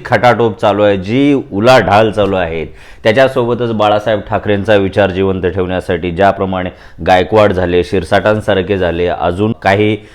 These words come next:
दिग्गज मंडळी ज्याप्रमाणे प्रयत्न करत आहेत, त्यांच्या विचाराचा वारसा पुढे घेऊन जायचा, जात आहेत. आणि अजितदादांचा तर विकास, आहाहाहा.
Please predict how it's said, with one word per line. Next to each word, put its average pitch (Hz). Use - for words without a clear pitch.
दिग्गज 120
मंडळी 123
ज्याप्रमाणे 104
प्रयत्न 131
करत 107
आहेत, 101
त्यांच्या 95
विचाराचा 95
वारसा 95
पुढे 95
घेऊन 87
जायचा, 85
जात 110
आहेत. 92
आणि 98
अजितदादांचा 98
तर 90
विकास, 80
आहाहाहा. 69